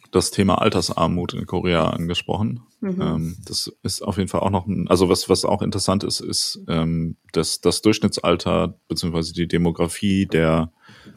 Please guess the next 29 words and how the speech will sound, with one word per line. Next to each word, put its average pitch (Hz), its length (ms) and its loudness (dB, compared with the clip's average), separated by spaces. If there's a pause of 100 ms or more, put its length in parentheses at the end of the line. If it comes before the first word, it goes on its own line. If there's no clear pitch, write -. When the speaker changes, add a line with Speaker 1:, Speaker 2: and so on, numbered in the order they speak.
(600)
Speaker 1:
Gesellschaft 92 1000 2 (340)
sowohl 87 280 0
in 85 80 0
Korea 87 320 4
als 82 140 2
auch 80 120 2
in 85 80 2
Japan. 92 320 4
Japan 90 300 4
ist - 160 0
ja, 85 240 2 (160)
ähm, 85 180 0
das 85 180 0
Land 87 240 0
mit 90 140 -2
dem 87 240 -2
höchsten 90 720 -2
Durchschnittsalter 98 760 2
der 90 160 2
Welt 104 300 6
Speaker 2:
Mhm. 214 60 2
Speaker 1:
und 208 80 4
auch - 120 4
mit 92 120 2
der 87 120 4
höchsten 90 340 -2
Lebenserwartung 92 680 0
der 90 120 -2
Welt, 95 280 2